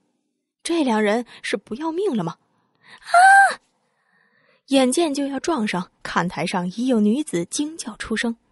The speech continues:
余音未落，就见两人两马猛然相撞，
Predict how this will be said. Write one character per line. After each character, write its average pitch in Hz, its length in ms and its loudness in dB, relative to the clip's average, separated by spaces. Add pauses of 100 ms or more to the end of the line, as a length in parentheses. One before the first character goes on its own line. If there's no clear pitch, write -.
(160)
余 269 160 0
音 381 260 0
未 311 140 0
落， 254 260 -2 (140)
就 190 160 0
见 160 180 -4
两 147 220 -8
人 170 180 -2
两 202 180 -2
马 202 320 -6
猛 233 280 0
然 208 240 -2
相 202 260 -4
撞， 185 160 -6